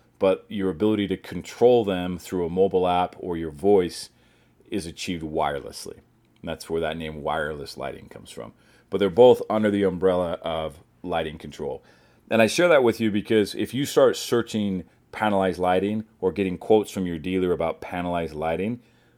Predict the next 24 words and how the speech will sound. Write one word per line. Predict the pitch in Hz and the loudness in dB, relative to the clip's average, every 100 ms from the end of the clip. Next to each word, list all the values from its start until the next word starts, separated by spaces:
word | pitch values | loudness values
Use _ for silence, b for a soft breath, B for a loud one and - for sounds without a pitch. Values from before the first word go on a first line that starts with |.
| - | 0
most | 123 147 - | 4 4 0
of | |
the | 151 | -2
time | 110 104 | 0 2
it's | 104 - | -2 -4
gonna | 110 98 | -6 -2
be | 95 | -2
more | 92 92 95 | 0 2 2
expensive | - - 107 104 - 87 | 0 -6 -4 -4 -4 -6
than | 80 80 | -6 -8
wireless | 78 76 76 - | -6 -6 -8 -8
lighting. | 78 - - _ b b b | -10 -10 -14 _ b b b
And | 92 92 | -6 -6
so | - 92 92 90 - | -2 2 2 0 -4
people | - - 98 | -8 -4 -2
will | 92 | -2
start | - 95 | 0 0
to | 92 | 2
go | 92 | 0
down | 90 | 2
that | 82 82 | 0 0
road | 127 123 | 6 6
and | 101 90 | 6 2
go, | 90 78 | 0 0